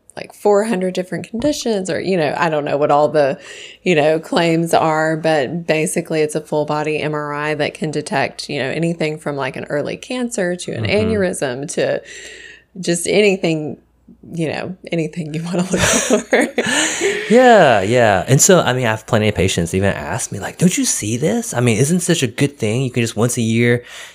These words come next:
Speaker 2: you know, get lit up with these special scans and just find things early."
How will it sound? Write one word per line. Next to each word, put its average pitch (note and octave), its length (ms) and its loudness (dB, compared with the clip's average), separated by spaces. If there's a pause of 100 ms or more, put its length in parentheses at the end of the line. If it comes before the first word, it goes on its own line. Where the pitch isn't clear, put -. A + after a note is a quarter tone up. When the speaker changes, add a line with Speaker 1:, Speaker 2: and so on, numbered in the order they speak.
Speaker 2:
you G#2 100 -2
know, G2 140 2
get A2 200 2
lit G2+ 180 6
up B2 140 2
with G2 120 -6
these G#2 160 -4
special A2 320 0
scans A2+ 520 0
and G#2+ 100 -2
just A2 220 -2
find A2+ 380 -2
things A#2 340 -2
early." F#2 540 -4